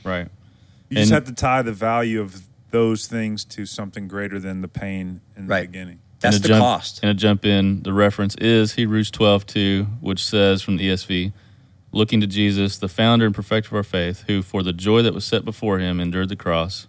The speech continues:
Speaker 1: despising the shame, and is seated at the right hand of the throne of God."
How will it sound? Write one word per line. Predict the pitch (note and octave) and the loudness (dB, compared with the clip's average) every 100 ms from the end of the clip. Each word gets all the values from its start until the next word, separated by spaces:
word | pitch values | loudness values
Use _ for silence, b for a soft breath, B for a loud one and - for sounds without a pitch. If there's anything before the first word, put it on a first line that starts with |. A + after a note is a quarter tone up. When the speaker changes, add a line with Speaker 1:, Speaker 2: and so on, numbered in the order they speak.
| - | -14
Speaker 1:
despising | F2 - F#2+ G2 | -6 0 2 2
the | G2+ | -2
shame, | - F2+ E2 E2+ F#2+ b b b - | -2 -2 -2 -4 -8 b b b -6
and | F#2 | -4
is | F2 | -2
seated | - - A2+ | -2 0 0
at | G2+ | 0
the | F2+ | -2
right | F#2 F#2+ F#2 | 0 0 0
hand | F#2 E2+ E2 E2 - _ | -2 -4 -6 -10 -16 _
of | F2 E2+ | -8 -6
the | |
throne | E2+ E2+ D#2+ | -6 -6 -6
of | - | -8
God." | - - | -10 -12